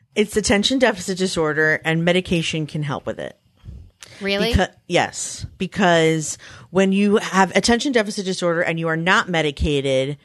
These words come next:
Speaker 1: Mostly
Speaker 2: Yeah.
Speaker 1: your day is consumed with, "What have I forgotten? What will I forget?"
Speaker 2: Yes,
Speaker 1: If I
Speaker 2: yes,
Speaker 1: don't,
Speaker 2: yes.
Speaker 1: if I don't ruminate every fucking minute of the day as to what needs to be done,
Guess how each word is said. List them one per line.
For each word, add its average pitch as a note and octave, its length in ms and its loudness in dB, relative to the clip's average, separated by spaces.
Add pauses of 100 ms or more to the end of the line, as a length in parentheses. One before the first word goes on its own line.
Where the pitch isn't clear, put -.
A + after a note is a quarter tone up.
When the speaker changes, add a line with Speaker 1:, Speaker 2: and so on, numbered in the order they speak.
(340)
Speaker 1:
Mostly B3 840 2
Speaker 2:
Yeah. G#3+ 80 -2
Speaker 1:
your G3 120 2
day G3+ 300 2
is F#3 160 0
consumed F#3+ 680 -4
with, D#3+ 520 -2 (800)
"What G3 320 2
have B3 180 2
I B3+ 140 4
forgotten? F3+ 800 0 (200)
What F#3+ 320 0
will A3 340 2
I F3+ 200 2
forget?" D#3+ 960 -4
Speaker 2:
Yes, D4+ 260 2
Speaker 1:
If - 140 -8
I B3 200 6
Speaker 2:
yes, A#3 100 0
Speaker 1:
don't, A3 140 4
Speaker 2:
yes. E4+ 500 0
Speaker 1:
if G3 120 -4
I A3 120 4
don't A3+ 240 0
ruminate G3+ 760 2 (140)
every G#3+ 400 2
fucking G#3 680 0
minute G3+ 280 0
of D#3+ 140 0
the F3 100 -2
day F#3+ 420 2
as E3+ 200 -2
to G#3+ 120 -4
what F#3 260 0
needs F#3 340 -8
to F3 100 -10
be F3+ 120 -8
done, F#3 440 2